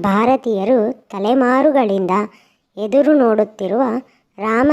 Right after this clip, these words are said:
ಜನ್ಮಭೂಮಿಯಲ್ಲಿ ರಾಮನ ಪ್ರತಿಷ್ಠಾಪನೆಯ ಪುಣ್ಯ ಸಮಯ ಬಂದೇ ಬಿಟ್ಟಿದೆ. ರಘುನಂದ,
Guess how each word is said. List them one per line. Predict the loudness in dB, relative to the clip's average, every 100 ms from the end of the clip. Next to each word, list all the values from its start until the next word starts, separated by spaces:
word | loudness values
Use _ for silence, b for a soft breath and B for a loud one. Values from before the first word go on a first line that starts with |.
| 0
ಜನ್ಮಭೂಮಿಯಲ್ಲಿ | 0 2 2 0 -2 0 0 0 0 0 0 -2 b b b _
ರಾಮನ | -8 -2 0 0 0 -2 -6 -8
ಪ್ರತಿಷ್ಠಾಪನೆಯ | -8 -4 -4 -2 -2 -2 -4 -2 0 0 0 -4 -8 -8
ಪುಣ್ಯ | -2 2 0
ಸಮಯ | 0 -2 0 0 -2 b b b -16
ಬಂದೇ | -8 -2 0 2
ಬಿಟ್ಟಿದೆ. | 0 -4 -8 -8 -8 -8 _ _ _ _ -6
ರಘುನಂದ, | -2 2 2 2 0 -4